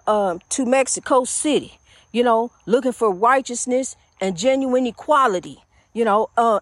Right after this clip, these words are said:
and started his own bakery down in Mexico City, you know, and then his son took over, you know, um, as he was, um, you know, he, he lost his life, so his son took over, and I'm telling you,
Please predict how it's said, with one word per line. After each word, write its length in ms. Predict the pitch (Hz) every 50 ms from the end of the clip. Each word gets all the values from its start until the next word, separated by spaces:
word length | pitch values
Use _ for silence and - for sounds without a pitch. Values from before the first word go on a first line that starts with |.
| -
and 160 | - 214 208
started 460 | 196 - - - 294 277 269 262 247 247
his 200 | 277 262 247 269
own 320 | 262 254 254 240 214 175
bakery 460 | 185 254 269 262 - 156 123 - 147 - _ _
down 240 | - 208 240 254 247
in 160 | 226 233 247 - -
Mexico 520 | 202 226 262 254 - - - - 269 240
City, 540 | 240 - - - - 302 254 175 165 160 - _ _ _ - _ _ -
you 120 | 214 226
know, 160 | 233 240 - -
and 240 | - 202 202 196 170
then 380 | 226 269 285 285 262 233 240
his 260 | 240 - - 214 233 -
son 440 | - - 285 285 285 285 269 240
took 300 | 220 - - 240 202 - -
over, 380 | - 214 202 170 139 - - - _ _ _ _ _ -
you 120 | 196 226
know, 260 | 233 226 233 240 226 - -
um, 460 | 214 208 202 190 170 156 165 175 - _ _ _ _ _ _ _ -
as 240 | 202 208 220 214 -
he 240 | - 269 269 277 262
was, 260 | 226 240 233 226 -
um, 440 | 247 226 220 208 190 180 147 175 185 _ _ _ _ _
you 80 | 220 226
know, 160 | 220 214 220
he, 160 | 226 254 233
he 200 | - 233 254 240 226 - _ -
lost 260 | 190 240 240 262 254
his 140 | 220 214 196
life, 320 | 254 262 247 226 226 247
so 220 | - - - 240 233
his 100 | 220 220
son 320 | - - 285 277 277 262
took 240 | - - 233 - -
over, 320 | 202 220 208 196 220 226 - - - - - _ _ -
and 260 | 233 226 220 214 208 -
I'm 180 | - 240 269 269
telling 400 | - - - 302 262 247 220 185
you, 140 | 156 143